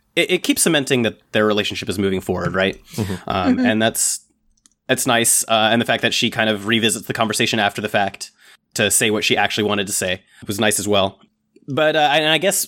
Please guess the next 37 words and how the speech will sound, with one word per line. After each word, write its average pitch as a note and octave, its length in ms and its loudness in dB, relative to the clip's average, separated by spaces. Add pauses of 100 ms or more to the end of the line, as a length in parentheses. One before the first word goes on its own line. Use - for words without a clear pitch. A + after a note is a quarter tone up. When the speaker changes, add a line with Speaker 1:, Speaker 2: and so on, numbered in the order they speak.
Speaker 1:
along C3 340 4
this B2 220 0
thread, B2 440 -2
though, A2 240 2
we A2 140 0
have A#2 260 0
the, A2 300 2
the G#2 100 -2
general A2+ 600 0 (280)
conversation A#2 520 0
between G#2+ 480 -2 (840)
Kara B2 560 0
and, G2+ 720 0 (100)
um, F#2 400 -6 (160)
and G#2+ 120 0
Maggie, B2+ 500 0
and, A2 400 2
uh, G#2 320 2 (600)
you B2 120 0
know, G#2+ 100 2
we C3+ 160 2
already D#3 200 2
talked B2+ 260 -2
about A2+ 220 0
the A#2 140 -4
issues A#2 320 0
we G#2+ 100 0
have G#2 300 0
with G2+ 180 0
how G#2+ 260 0
they G2+ 100 2
actually G2+ 260 0
spoke G#2+ 260 -4
to A2 60 -2
each G2+ 120 -2
other, G2 240 -2
but G2 320 -4